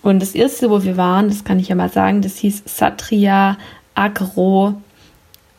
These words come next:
ähm, Visata. Genau, das findet man dann,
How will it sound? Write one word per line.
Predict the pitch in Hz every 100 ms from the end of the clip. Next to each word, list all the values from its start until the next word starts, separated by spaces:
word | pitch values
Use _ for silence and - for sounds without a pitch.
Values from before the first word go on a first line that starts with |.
| -
ähm, | 190 180 175 175 180 185 _ _ _ _ _ _ _ - _ _
Visata. | 196 196 190 190 180 185 - 185 175 180 - _ - -
Genau, | 180 - 185
das | 208
findet | - 202 -
man | -
dann, | - - 208